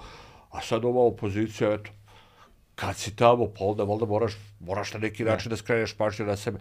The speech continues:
Speaker 2: Meni je
Speaker 1: Nema
Speaker 2: novost,
Speaker 1: ništa
Speaker 2: me-,
Speaker 1: drugo.
Speaker 2: meni je novost, meni je novost taj, e, te specijalne jedinice koje su uvedene,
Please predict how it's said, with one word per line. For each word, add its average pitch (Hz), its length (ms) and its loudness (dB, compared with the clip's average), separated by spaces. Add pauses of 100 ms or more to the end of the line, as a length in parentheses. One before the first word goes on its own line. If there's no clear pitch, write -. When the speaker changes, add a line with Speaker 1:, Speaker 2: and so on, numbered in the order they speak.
Speaker 2:
Meni 120 220 0
je 107 60 2
Speaker 1:
Nema 110 140 2
Speaker 2:
novost, 135 200 4
Speaker 1:
ništa 147 160 2
Speaker 2:
me-, 160 60 4
Speaker 1:
drugo. 135 320 2
Speaker 2:
meni 196 220 -2
je 170 80 -2
novost, 175 460 -2
meni 160 180 -2
je 170 80 0
novost 170 340 0
taj, 160 200 4
e, 123 380 0
te 139 300 0
specijalne 127 580 -2
jedinice 113 540 -4
koje 101 240 -6
su 101 160 -10
uvedene, 104 640 -4